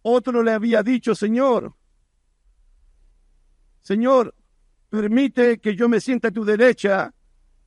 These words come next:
y mi hermano se siente a tu izquierda". Los apóstoles siempre están buscando gloria, los primeros lugares, los lugares de más importancia, los lugares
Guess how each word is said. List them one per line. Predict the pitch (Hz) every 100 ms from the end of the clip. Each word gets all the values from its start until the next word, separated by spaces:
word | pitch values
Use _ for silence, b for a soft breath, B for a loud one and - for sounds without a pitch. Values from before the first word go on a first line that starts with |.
| _ _
y | 208
mi | 220
hermano | 208 214 240 233
se | 196 214
siente | - 233 226
a | 180
tu | 208
izquierda". | - 247 202 - - _ _ _ _ _ _ _ _ _ _ _ _ _
Los | 208 -
apóstoles | 233 247 269 - 247 226
siempre | - 269 269 247
están | - 226
buscando | 214 - 240 240 226 220 190 131 _ _ _ _ _ _ _ _ _ _ _ _
gloria, | 160 240 269 240 147 - _ _ _ _ _ _ _ _ _ _ _ _
los | 196 -
primeros | 233 226 254 240 214
lugares, | 220 233 262 190 - - - _ _ _ _ _ _
los | 175 240
lugares | 233 254 247 233
de | 226
más | 247 220
importancia, | 240 - 214 247 262 220 - - _ -
los | 220
lugares | 226 214 254 240 220